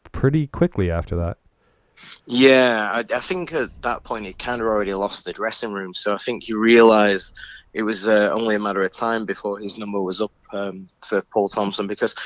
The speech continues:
Speaker 2: the fans had kinda got on his back. Uh, the players, you could tell the players weren't playing for him anymore.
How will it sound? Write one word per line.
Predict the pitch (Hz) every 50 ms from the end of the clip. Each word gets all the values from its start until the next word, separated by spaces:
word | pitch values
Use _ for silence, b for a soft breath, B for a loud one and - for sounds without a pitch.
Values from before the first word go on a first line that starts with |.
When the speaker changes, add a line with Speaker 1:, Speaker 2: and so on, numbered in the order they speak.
| B B B -
Speaker 2:
the | 110
fans | - - 127 123 123 110
had | 120 113
kinda | - 123 117 117 113
got | 113 113 98
on | 101
his | 110 107 -
back. | - - 113 113 113 113 104 - - - -
Uh, | 101 101 95 90
the | 90
players, | - - - 123 113 117 120 123 123 117 110 - - - - - - - _
you | 117 110
could | - 117 -
tell | - - 123 127 135
the | 127 113
players | - - 123 131 127 120 110 101 98
weren't | 110 110 107 104 90 - -
playing | - 113 107 110 117 120
for | - - 110
him | 98
anymore. | 101 98 98 92 98 95 95 92 90